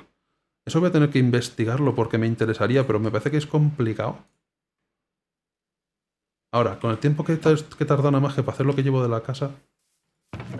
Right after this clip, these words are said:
ya veremos. Pero sí, me inten-, me intentaría gustar hacer cositas. Luego he pensado que a lo mejor por ahí, ya digo, puedo hacer un sembrado que está más o menos llano el terreno.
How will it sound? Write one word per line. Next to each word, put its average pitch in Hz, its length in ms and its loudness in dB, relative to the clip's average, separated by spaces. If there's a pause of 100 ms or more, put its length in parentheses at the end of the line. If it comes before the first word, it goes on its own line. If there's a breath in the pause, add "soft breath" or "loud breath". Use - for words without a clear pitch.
(580)
ya 117 220 -2
veremos. 104 680 -4 (480)
Pero 147 160 6
sí, 214 160 4
me 123 180 4
inten-, 131 140 0
me 135 160 4
intentaría 135 400 2
gustar 196 320 0
hacer 139 240 0
cositas. - 540 -8
Luego 156 240 4
he 185 60 2
pensado 170 340 4
que 156 60 2
a - 20 4
lo 127 80 2
mejor 147 300 0
por 139 160 4
ahí, 135 120 4
ya 120 140 0
digo, 107 200 -4
puedo 113 140 0
hacer 120 160 -4
un 117 80 0
sembrado 110 560 -2
que - 60 -8
está - 180 -8
más 107 160 -4
o 107 60 -4
menos 104 560 -8 (840)
llano 117 520 0
el 104 100 -4
terreno. 110 560 -4